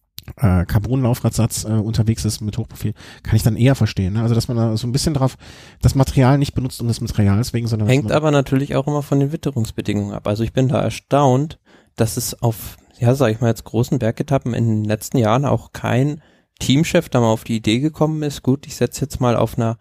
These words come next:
Speaker 2: auf einer Regenbergetappe jetzt bewusst so auf klassische Aluminiumfelgen zum Beispiel, um da in den Abfahrten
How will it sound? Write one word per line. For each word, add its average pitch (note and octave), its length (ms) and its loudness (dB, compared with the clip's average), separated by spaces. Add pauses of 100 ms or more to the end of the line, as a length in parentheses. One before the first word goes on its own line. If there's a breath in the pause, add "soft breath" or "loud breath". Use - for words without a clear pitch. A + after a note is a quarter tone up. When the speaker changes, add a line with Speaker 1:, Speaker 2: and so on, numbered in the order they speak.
(480 soft breath)
Speaker 2:
auf - 200 -2
einer A2 160 4
Regenbergetappe C3 840 0
jetzt B2 220 -2
bewusst A#2+ 640 -6 (300)
so - 200 0
auf A2+ 180 0
klassische A#2+ 420 0
Aluminiumfelgen A2 840 2
zum A2 180 -4
Beispiel, A2+ 420 0
um A#2+ 200 2
da C3 200 2
in A2+ 80 2
den A2 140 0
Abfahrten C3 680 -2